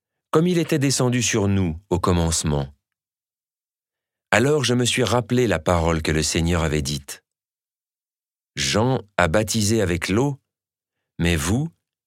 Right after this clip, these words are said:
c'est dans l'Esprit Saint que vous serez baptisés. » Et si Dieu leur a fait le même don qu'à nous, parce qu'ils ont cru au Seigneur Jésus-Christ, qui étais-je, moi, pour empêcher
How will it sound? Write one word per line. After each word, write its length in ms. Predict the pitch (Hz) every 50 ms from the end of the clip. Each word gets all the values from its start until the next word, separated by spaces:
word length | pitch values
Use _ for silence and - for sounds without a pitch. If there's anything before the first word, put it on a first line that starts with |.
| _ _ _ _ _ _ _ -
c'est 160 | - 101 101
dans 160 | 101 104 104
l'Esprit 440 | 104 120 139 135 - - - 127 120
Saint 320 | - - - 123 117 107
que 100 | 92 -
vous 160 | 82 71 80 78
serez 200 | - - 87 78
baptisés. » 680 | 73 80 80 - - 80 73 71 71 69 65 65 - _ _ _ _ _ _ _ _ _ _ _ _ _ _ _ _ _ _ _ _ _ _ _ _ _ _ _ _ _ _ _ _ _ _ _ -
Et 80 | 110
si 260 | 101 - - - 156 127
Dieu 320 | 95 90 101 135 151 151
leur 200 | 127 107 95 92
a 60 | 101
fait 180 | 98 - 120 113
le 100 | 101 92
même 320 | 90 104 123 131 123 104
don 200 | 95 117 131 131
qu'à 180 | 113 - 85 78
nous, 320 | 78 80 92 110 131 139 - _ _ _ _ _ _ _ _ _ _ _
parce 200 | - 98 - -
qu'ils 260 | - - 104 101 95
ont 80 | 101 95
cru 220 | 92 - 147 147 135
au 80 | 110 92
Seigneur 440 | - - 113 110 110 113 120 117 98
Jésus-Christ, 640 | 92 92 85 76 76 73 - - - 98 107 110 110 - _ _ _ _ _ _ _ _ _ _ _ _ _ _ _ _ _ _ _ _ _ _
qui 240 | - - 156 160 - -
étais-je, 720 | 104 92 95 98 - 92 85 82 78 76 69 64 62 62 - - _ -
moi, 460 | 80 78 85 85 82 76 69 67 73 - _ _ _ _ _ _ _ _ _
pour 220 | - 80 73 69 87
empêcher 760 | 107 117 110 120 113 98 - - - 104 101 101 98 98